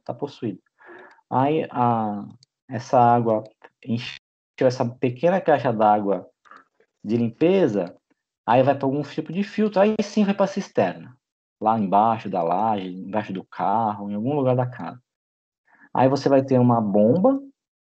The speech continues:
que vai jogar pra uma outra caixa d'água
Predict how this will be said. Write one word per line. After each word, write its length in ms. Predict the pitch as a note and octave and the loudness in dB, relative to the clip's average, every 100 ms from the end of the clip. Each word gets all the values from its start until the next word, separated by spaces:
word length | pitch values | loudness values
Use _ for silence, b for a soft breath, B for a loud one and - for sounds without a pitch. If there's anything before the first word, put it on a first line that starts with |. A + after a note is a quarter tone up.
| _ | _
que 140 | - C#3 | -2 2
vai 180 | C#3+ | 4
jogar 260 | C#3+ E3+ F3+ | 4 4 2
pra 100 | - | 2
uma 120 | D#3+ | 2
outra 400 | D#3 G3 B3 A#3 | 4 4 2 0
caixa 520 | A3 - D3 C3+ - C#3+ | -2 2 2 2 0 0
d'água 680 | G#2 G#2 C#3 F3+ A3+ B3 | 4 6 4 2 -2 -4